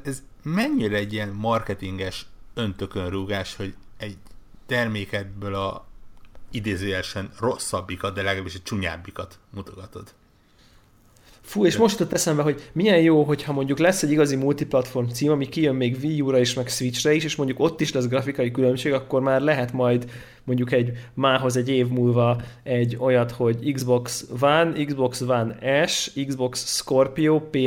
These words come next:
Speaker 2: S négy, P S négy H D, P S négy Pro harminc F P S, Wii U, Switch, és ugyanaz a játék.
Speaker 1: Nem fog elférni egy ilyen YouTube videó
Speaker 2: Tökéletes.
Speaker 1: szélességbe.
Speaker 2: Tökéletes. Digital Foundry az így,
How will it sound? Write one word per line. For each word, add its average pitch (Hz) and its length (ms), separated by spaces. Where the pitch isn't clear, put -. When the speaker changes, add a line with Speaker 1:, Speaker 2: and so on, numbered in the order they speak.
Speaker 2:
S - 140
négy, 151 320
P 151 240
S - 120
négy 120 320
H 127 200
D, 160 260
P 139 240
S - 100
négy 123 260
Pro 120 320
harminc 123 580
F - 120
P 151 280
S, - 100
Wii 135 320
U, 165 440
Switch, 127 640
és - 100
ugyanaz 135 340
a 131 40
játék. 120 580
Speaker 1:
Nem 107 120
fog 101 160
elférni 92 440
egy 90 160
ilyen 92 220
YouTube 101 320
videó 87 280
Speaker 2:
Tökéletes. 123 440
Speaker 1:
szélességbe. 117 280
Speaker 2:
Tökéletes. 120 560
Digital 127 380
Foundry 127 400
az 123 140
így, 123 280